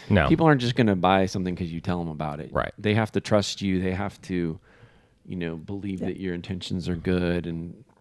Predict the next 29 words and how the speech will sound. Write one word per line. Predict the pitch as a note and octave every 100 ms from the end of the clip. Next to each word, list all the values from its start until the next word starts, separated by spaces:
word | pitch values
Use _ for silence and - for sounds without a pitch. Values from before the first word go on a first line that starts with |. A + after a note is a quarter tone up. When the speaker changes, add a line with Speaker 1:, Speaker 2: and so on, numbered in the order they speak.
| -
Speaker 2:
you | G#2
know, | F#2+
you, | G#2 A2+ _ A2
you, | F#2+ A2 -
you | A2 G#2 A2+ _ _ - A2
built | G#2+ -
that, | G#2 G2+ -
um, | F#2 F2 E2+ - -
that | F2 -
social | A2+ G#2+ - G2 F#2 - _ _ _ _
capital, | - A#2+ G#2 D#2+ D2
really. | D#2+ D#2 E2 - -
Speaker 3:
Right. | A#3 A3+ F3+
Every | A#3+ C4 D#4 E4+
single | D4+ C#4 B3 A3 G#3
person | - G3+ G3+ G3
that | F#3
I | F3 F3+
know, | F3+ F3+ E3+ E3+ -
um, | - G3+ F3 - - -
there | - - F#3 G#3+
was, | G#3+ G3 - -
there's, | G3+ G3+ G3+ - - F#3+
there's | F#3+ F#3
one | F#3+ F#3+ F#3+ F#3 F#3+ F#3 -
person | F#3+ F3 F3+ F3+ F3+
that | F#3 F3
went | F#3 G3+ F#3 -
from | F#3+ F#3 F3